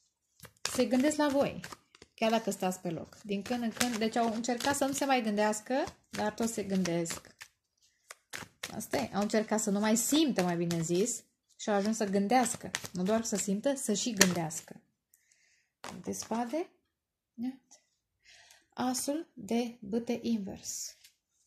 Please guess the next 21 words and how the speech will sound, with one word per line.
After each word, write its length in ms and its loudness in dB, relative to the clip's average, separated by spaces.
Hm? 320 -8
Nu 140 2
mai 100 6
au 80 6
încredere 420 2
acum. 340 -6
Interesant. 760 -4
De-aia 240 4
sunt 160 2
și 80 0
defensivi. 760 -2
Și 140 -6
au 60 0
pierdut 280 0
încrederea 400 0
pentru 320 0
că, 120 -8
între 320 -2
timp, 420 -6
vă 140 -4
urmăresc. 680 -2